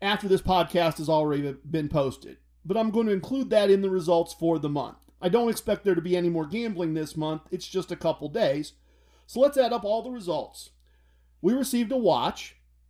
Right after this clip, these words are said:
and four pieces of luggage, three room comps, a hundred and ten dollars in free bets,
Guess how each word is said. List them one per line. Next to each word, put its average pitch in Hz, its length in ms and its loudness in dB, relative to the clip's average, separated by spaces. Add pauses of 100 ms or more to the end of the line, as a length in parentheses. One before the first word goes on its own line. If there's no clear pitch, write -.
(120)
and 180 160 0
four 208 220 4
pieces 208 380 -4
of 196 100 -2
luggage, - 540 -6 (240)
three 208 320 2
room 214 260 4
comps, 160 520 -6 (420)
a 151 80 0
hundred 208 260 2
and 233 80 -4
ten 233 220 -2
dollars 226 340 0
in 262 80 -2
free 190 260 -2
bets, 143 420 -4